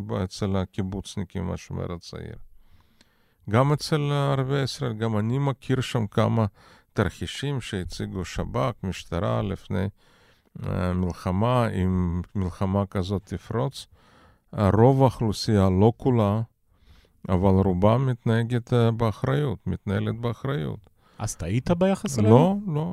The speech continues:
Speaker 1: לא, אני לא חושב שטעיתי, אני אומר, ב-, באמת, אני חושב שמי שמזדהה מדינה גם אז, הרי תראה,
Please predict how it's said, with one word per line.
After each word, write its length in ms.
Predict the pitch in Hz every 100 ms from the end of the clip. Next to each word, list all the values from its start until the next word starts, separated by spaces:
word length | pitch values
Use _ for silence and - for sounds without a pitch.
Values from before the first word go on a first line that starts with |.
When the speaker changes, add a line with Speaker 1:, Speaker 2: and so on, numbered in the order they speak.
| 165
Speaker 1:
לא, 140 | 170
אני 200 | 156 156
לא 80 | 139
חושב 260 | 139 - 165
שטעיתי, 540 | - 151 156 151 -
אני 100 | 117
אומר, 180 | 113 113
ב-, 480 | 104 107 101 107 101
באמת, 440 | 98 107 139 143 _ _ _ - _ -
אני 160 | 104 104
חושב 360 | - - 120
שמי 400 | 107 - 104 107 113
שמזדהה 1600 | - 113 104 95 - _ - - _ 110 107 95 92 101 101 104
מדינה 540 | 104 92 92 98 107
גם 340 | 101 107 92
אז, 280 | 92 113 113
הרי 300 | 101 90 90 82
תראה, 240 | 95 92